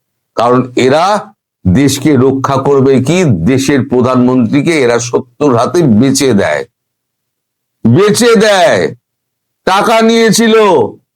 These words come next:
ওয়াকারুজ্জামান, কত টাকা ঠিক আমি জানি না, এখানে উল্লেখ নেই তার, টাকা নিয়েছিল।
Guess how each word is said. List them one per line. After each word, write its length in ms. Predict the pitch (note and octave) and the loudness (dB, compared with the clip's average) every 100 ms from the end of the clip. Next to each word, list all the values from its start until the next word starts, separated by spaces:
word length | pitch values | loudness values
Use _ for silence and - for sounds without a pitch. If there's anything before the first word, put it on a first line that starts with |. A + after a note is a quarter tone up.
| - | -4
ওয়াকারুজ্জামান, 1120 | E3 E3 F3+ F3 D#3+ C3 D#3 C3+ G#2 E2 B2 - _ _ _ _ _ _ _ _ _ _ _ - | 0 0 0 2 2 2 0 0 -2 -4 -10 -16 _ _ _ _ _ _ _ _ _ _ _ -2
কত 340 | D#3+ F3 G#3 | 0 2 2
টাকা 240 | G3+ F#3+ | 2 0
ঠিক 240 | F3+ F#3+ F3+ | 0 2 2
আমি 200 | F3 E3 | 2 2
জানি 240 | D#3 C#3 | 0 0
না, 240 | A2 D2+ - _ _ | -2 -6 -12 _ _
এখানে 260 | D3 E3 E3 | -2 -2 0
উল্লেখ 360 | E3 E3+ E3 | 0 0 0
নেই 280 | C#3 C3+ A#2 | 0 0 0
তার, 180 | F#2+ E2+ - _ _ _ _ _ | -2 -4 -8 _ _ _ _ _
টাকা 300 | D#3 D#3+ F#3 | -2 0 2
নিয়েছিল। 580 | F#3 F3+ D#3 C3+ E2 | 2 2 0 0 -2